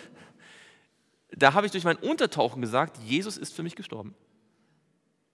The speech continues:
Und durch mein Aufstehen, Jesus ist für mich auferstanden. Als Jesus also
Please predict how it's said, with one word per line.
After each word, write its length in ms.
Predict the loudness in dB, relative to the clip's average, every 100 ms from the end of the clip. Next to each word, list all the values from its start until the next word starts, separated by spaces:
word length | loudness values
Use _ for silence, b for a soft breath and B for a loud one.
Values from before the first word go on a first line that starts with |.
| _ _
Und 340 | -8 -6 -8 -12 _ _ _ -10
durch 200 | -8 -8
mein 100 | -4
Aufstehen, 580 | -4 -4 -8 -8 -8 -10 -16
Jesus 340 | -6 -6 -6
ist 120 | -12 -12
für 60 |
mich 180 | -12 -10
auferstanden. 420 | -14 -14 -18 -20 _ _ _ B B B B B B B B B _
Als 420 | 2 2 0 -10 -4
Jesus 500 | -2 -2 -4 -8 -4
also 480 | -2 -2 -2 -4